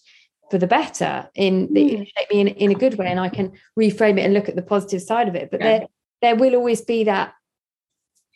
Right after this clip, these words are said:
Speaker 1: that bit of you that, that, um, certainly in my experience, that bit of you that is just not quite there anymore.
Speaker 2: Yeah. Yeah.
Speaker 1: So
Speaker 2: You, I, I know,
Speaker 1: it.
Speaker 2: I know what you mean. Yeah, the pregnancy thing for me, I think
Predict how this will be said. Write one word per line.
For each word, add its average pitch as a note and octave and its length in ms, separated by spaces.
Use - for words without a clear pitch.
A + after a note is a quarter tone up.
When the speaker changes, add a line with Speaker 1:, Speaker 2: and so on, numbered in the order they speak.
Speaker 1:
that G#3 240
bit A#3+ 160
of G#3 160
you G#3 180
that, F#3+ 260
that, G3+ 300
um, G3 260
certainly F#3+ 280
in F#3+ 80
my A3+ 160
experience, E3 480
that - 180
bit - 140
of G3 80
you G3+ 140
that F#3+ 260
is G#3 120
just C4 180
not B3+ 160
quite A#3 240
there B3+ 260
anymore. E3 540
Speaker 2:
Yeah. E3 380
Yeah. F#3 520
Speaker 1:
So A#3 80
Speaker 2:
You, B3 140
I, B3+ 160
I A3+ 100
know, A3+ 140
Speaker 1:
it. E3 200
Speaker 2:
I A#3 80
know A3+ 200
what G3 100
you F3 80
mean. F3 500
Yeah, F3 300
the A#3 120
pregnancy C4+ 560
thing F#3+ 260
for F#3+ 120
me, F3+ 420
I F#3 80
think F3 460